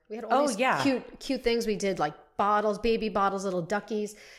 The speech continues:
Speaker 1: It's true. You know, if you have a local dollar store next to you, check it out. And like she said,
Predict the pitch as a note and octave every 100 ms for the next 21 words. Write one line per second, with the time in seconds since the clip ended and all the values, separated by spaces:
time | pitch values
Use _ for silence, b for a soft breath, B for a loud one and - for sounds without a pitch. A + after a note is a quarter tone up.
0 | B B3 - - C#4 G3 F3+ G3 F3 F3
1 | A#3 B3 G#3 G#3 G#3 G3 F#3+ G3+ A3 -
2 | A#3 A3+ A3+ - A#3+ A3+ - G#3+ G#3+ F#3+
3 | G3 G#3 G#3 G3+ G3+ - G#3+ - G#3 F#3+